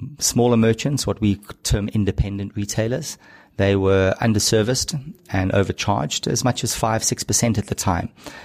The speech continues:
And to get an installation at a small merchant, it took up to thirty days.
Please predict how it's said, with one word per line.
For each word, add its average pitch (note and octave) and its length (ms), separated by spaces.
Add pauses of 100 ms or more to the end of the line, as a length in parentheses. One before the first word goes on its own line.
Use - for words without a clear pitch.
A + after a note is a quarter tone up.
(160)
And G#2 560 (1040)
to A2+ 480
get A#2 180
an B2+ 120
installation A2 920
at G2+ 180
a F#2+ 280
small A2 380
merchant, G2+ 500
it - 140
took - 220
up - 180
to A#2+ 160
thirty A2+ 320
days. A2 440